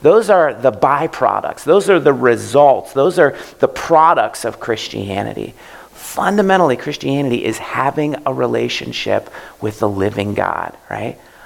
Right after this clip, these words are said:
I choose to make Jesus my master, and I'm his disciple. And so I'm choosing to spend time with him. I'm choosing to learn from him. I'm choosing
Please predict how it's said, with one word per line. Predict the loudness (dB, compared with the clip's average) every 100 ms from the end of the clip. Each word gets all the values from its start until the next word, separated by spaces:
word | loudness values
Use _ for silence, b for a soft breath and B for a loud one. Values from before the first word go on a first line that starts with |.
| B B
I | -2 -2
choose | -4 -6 -6 -6
to | -6
make | -4 -4 -6
Jesus | -12 -10 -6 -4 0 -2 0
my | -2 -2
master, | -2 -4 -4 -6 -8 -6 -6 -8 B B B
and | -6 -4
I'm | -4 -2 -2
his | -6 -8
disciple. | -8 -6 -8 -8 -6 -6 -6 B B B B
And | -4
so | 0 -2 0
I'm | 0 0
choosing | -2 -6 -4 -6
to | -8 -10
spend | -8 -8 -8 -8
time | -4 -2 -2 -4
with | -8
him. | -10 -12 -14 _ B B B
I'm | -6 -6
choosing | -4 -4 -2 -4
to | -4 -6
learn | -6 -2 0 0 -2
from | -4 -6 -6
him. | -6 -8 -8 -14 B B B
I'm | -6 -6
choosing | -4 -4 -4 -6